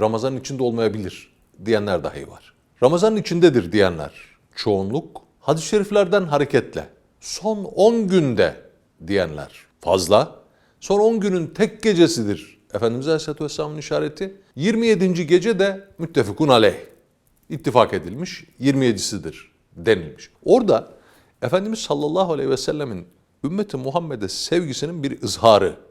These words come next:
söz konusu. Nasıl? E, peygamber yoluna kurban olduğum, yolunun tozuna kurban olduğum ümmetini bilmez mi? Biliyor. Bir ay boyunca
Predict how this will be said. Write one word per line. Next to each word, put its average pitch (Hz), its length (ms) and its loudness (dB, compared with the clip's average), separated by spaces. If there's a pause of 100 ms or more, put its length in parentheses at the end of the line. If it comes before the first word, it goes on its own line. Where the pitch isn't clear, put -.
(240)
söz - 300 -6
konusu. - 380 -14 (360)
Nasıl? 202 320 -4 (300)
E, 151 40 -6 (420)
peygamber 147 640 -2 (640)
yoluna 117 340 -2
kurban 98 340 -2
olduğum, 82 300 -8 (100)
yolunun 120 360 0
tozuna 98 400 -4
kurban 92 340 -4
olduğum 76 340 -8 (260)
ümmetini 98 440 -8
bilmez 147 380 -6
mi? 73 80 -18 (440)
Biliyor. 165 300 -4 (300)
Bir 190 280 -6 (120)
ay 117 320 2 (120)
boyunca 113 640 2